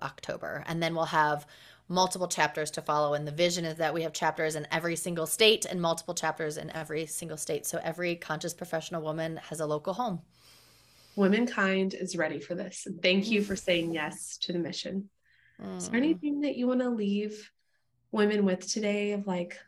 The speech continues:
Speaker 2: a, like, a lighthouse in their heart that they can turn to if they're wanting clarity or confidence or to trust their body?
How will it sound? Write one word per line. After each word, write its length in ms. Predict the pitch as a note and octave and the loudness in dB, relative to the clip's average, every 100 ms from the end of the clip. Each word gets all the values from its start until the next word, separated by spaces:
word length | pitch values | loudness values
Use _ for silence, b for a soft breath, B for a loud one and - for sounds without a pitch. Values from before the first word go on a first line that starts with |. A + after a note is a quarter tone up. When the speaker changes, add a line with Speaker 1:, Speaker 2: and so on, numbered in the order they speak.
| _ _ _ - | _ _ _ -4
Speaker 2:
a, 80 | G3 | 0
like, 420 | F#3+ - G3+ G3+ | 0 -2 -4 0
a 40 | |
lighthouse 640 | F#3 F3+ F3+ G3+ F#3+ F#3 | 0 0 0 0 0 0
in 60 | G3 | 0
their 140 | F#3+ | 0
heart 280 | G3 F3+ F3+ | 0 -2 0
that 140 | F#3+ G3 | -2 -2
they 100 | G3 | 0
can 180 | G3+ | 2
turn 240 | G3+ G#3 G3 | 2 2 0
to 320 | G#3 G3 F#3+ - | 2 0 0 -4
if 60 | |
they're 300 | G3+ F#3 F#3 | -2 2 2
wanting 240 | F#3 F3+ G3 | 0 -4 -4
clarity 680 | - G#3+ G#3 G#3 G3 G3 - | -2 0 2 2 2 0 -4
or 80 | |
confidence 840 | - G#3+ G3+ G#3 G3+ G3 F#3 - F#3 | -6 -4 -2 2 2 2 0 -4 -2
or 280 | D3 C#3 F#3+ | 0 0 -2
to 120 | F#3+ | -2
trust 260 | G#3 G3+ - | -2 -2 0
their 80 | |
body? 600 | F#3 G#3 G#3+ G#3+ G#3 G#3+ | 2 2 2 0 -2 -4